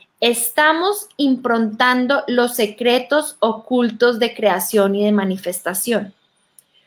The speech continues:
Porque durante muchos años, millones de años desde que nacimos, nos han metido la información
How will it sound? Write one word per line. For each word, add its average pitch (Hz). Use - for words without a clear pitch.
Porque 269
durante 269
muchos 330
años, 247
millones 262
de 294
años 233
desde 247
que 247
nacimos, 240
nos 240
han 262
metido 294
la 285
información 269